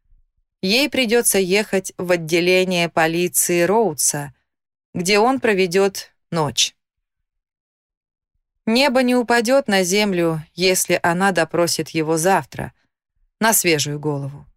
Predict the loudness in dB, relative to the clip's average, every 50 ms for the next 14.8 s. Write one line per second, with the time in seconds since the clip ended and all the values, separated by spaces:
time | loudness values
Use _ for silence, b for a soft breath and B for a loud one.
0 | _ _ _ _ _ _ _ _ _ _ _ _ _ _ _ _ _ _ _ _
1 | _ _ _ _ _ _ _ _ _ _ _ _ _ _ _ _ 0 2 2 2
2 | 2 2 0 0 2 2 2 2 2 2 2 2 2 2 2 0 0 0 -2 0
3 | 0 -2 -4 -2 -2 -2 0 0 -2 -2 0 0 2 2 0 0 -2 -2 0 0
4 | 0 0 -2 -2 0 2 2 2 0 -4 -6 -6 -4 -2 -2 -2 -2 -4 -6 _
5 | _ _ _ _ _ _ _ -2 0 2 4 4 2 2 0 0 2 2 2 4
6 | 4 2 2 2 0 -2 -2 -4 -2 0 2 2 2 2 0 0 -2 -2 -2 -2
7 | -2 -6 -4 -2 -2 -2 -2 -4 _ -4 0 2 2 4 4 4 2 2 0 -2
8 | -2 -4 -4 -2 0 0 2 0 0 0 -2 -2 0 -2 -2 -2 -6 -8 -10 -14
9 | -20 -20 _ _ _ _ _ -20 -20 -20 _ -20 _ _ _ _ _ _ _ _
10 | _ _ _ _ _ -4 0 2 2 2 2 2 0 -2 -2 -2 -2 0 0 0
11 | 0 2 2 2 4 2 0 -2 -6 _ _ _ _ _ _ _ -4 0 2 2
12 | 2 2 2 0 0 0 0 0 0 0 2 2 2 4 4 2 2 2 2 0
13 | 0 0 -2 _ _ _ _ _ _ _ _ _ _ 0 2 2 2 0 0 -2
14 | -4 -4 -4 -4 -2 0 2 2 2 2 2 2 0 0 0